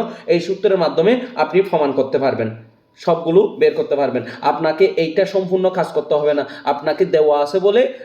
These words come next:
যে যত, যে বাহুগুলো দেওয়া আছে, মান দেওয়া আছে, এই তো এসি, এসি বাহুর মান আমি এখানে বি ধরছি,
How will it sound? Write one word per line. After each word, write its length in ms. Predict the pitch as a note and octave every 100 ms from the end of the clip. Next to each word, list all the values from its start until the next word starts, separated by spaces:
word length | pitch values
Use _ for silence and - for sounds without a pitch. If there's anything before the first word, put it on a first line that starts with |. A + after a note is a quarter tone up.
| -
যে 420 | C3 E3+ G#3+ - - C#3+
যত, 280 | D#3 D3+ D#3 D#3+ C#3+
যে 180 | C3+ D3+
বাহুগুলো 500 | C#3+ C#3+ G3 G3 G3+
দেওয়া 280 | E3 D3 D3
আছে, 200 | C#3+ E3
মান 240 | C#3+ D#3 D3
দেওয়া 220 | D3 D3
আছে, 220 | D3 G#3+ A3
এই 120 | F3
তো 140 | F3+ E3+
এসি, 480 | C#3+ D3 C#3 G3+ - -
এসি 280 | - E3+ E3
বাহুর 280 | D#3+ D3+ F3+
মান 180 | F3+ D3+
আমি 220 | D3+ F3+
এখানে 220 | - F3+
বি 220 | F3+ D#3
ধরছি, 400 | D#3 F3 F3 A#3+